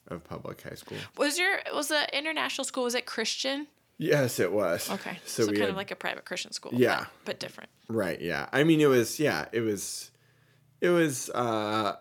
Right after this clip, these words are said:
Speaker 1: yeah, it is, it was really interesting, some of the, like, different tensions that came up,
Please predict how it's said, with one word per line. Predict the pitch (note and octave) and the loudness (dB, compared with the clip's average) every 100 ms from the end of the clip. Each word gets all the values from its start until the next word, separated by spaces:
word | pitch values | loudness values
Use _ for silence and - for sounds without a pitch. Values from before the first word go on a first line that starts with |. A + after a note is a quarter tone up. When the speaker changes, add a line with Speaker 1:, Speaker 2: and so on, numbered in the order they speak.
| _ | _
Speaker 1:
yeah, | - F#3+ C#3 | 0 2 4
it | D3 D#3 | 4 6
is, | F#3 E3 A#2+ - | 6 4 -2 2
it | B2 A#2 | 2 4
was | B2+ C3+ A2+ | 4 4 2
really | G#2 G#2+ G#2 G#2 G2+ | -2 -2 0 0 0
interesting, | D#2+ A2+ A#2+ G2+ G2 F2+ F2 | -2 -4 -4 -6 -6 -6 -6
some | F#2+ F#2+ | -6 -6
of | F#2 | -4
the, | |
like, | F2+ F2+ E2+ | -2 -4 -6
different | F2+ F2 C#2+ | -8 -8 -10
tensions | - E2+ E2+ F#2+ F2+ E2 | -10 -10 -8 -6 -8 -8
that | - - | -10 -10
came | E2+ D2+ | -10 -8
up, | C2 - | -8 -10